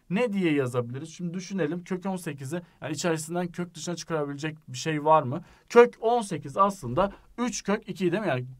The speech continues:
dokuzla ikinin çarpımı. Dokuzda dışarı üç diye çıkarıyorduk.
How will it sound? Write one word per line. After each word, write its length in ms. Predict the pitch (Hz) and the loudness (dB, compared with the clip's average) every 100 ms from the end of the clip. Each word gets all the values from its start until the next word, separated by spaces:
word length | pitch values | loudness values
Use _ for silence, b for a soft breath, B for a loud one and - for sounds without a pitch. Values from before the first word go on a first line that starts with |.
| _ 160 | _ 0
dokuzla 580 | 156 220 214 156 180 - | 0 0 -2 4 4 2
ikinin 300 | 160 175 196 | -6 -2 -2
çarpımı. 440 | 185 131 110 113 | 0 0 0 -8
Dokuzda 380 | 127 160 156 170 | -6 -6 -4 -6
dışarı 220 | 156 160 | -4 -6
üç 220 | 175 185 165 | -6 -8 -8
diye 120 | 127 | -8
çıkarıyorduk. 640 | - 117 104 107 107 196 | -8 -10 -8 -8 -8 -8